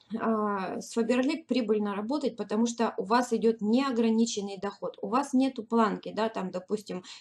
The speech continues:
час у вас стоит сто пятьдесят рублей, да, к примеру, на работе по найму, тут такого нет.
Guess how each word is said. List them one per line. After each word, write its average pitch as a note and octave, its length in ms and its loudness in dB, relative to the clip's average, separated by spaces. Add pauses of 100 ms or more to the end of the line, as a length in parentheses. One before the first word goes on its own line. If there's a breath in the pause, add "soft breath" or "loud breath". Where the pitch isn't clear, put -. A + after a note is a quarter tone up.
час D4+ 320 2
у B3+ 80 6
вас G#3+ 260 0
стоит B3+ 320 2
сто - 180 -2
пятьдесят G#3+ 460 -4
рублей, C4+ 400 -2
да, A3+ 140 2
к A#3 100 -10
примеру, G3+ 400 -2
на F#3 100 -6
работе F#3+ 380 -6
по F#3 160 -8
найму, F#3 320 -6
тут C#4+ 220 -8
такого G#3+ 400 -2
нет. G3 340 -6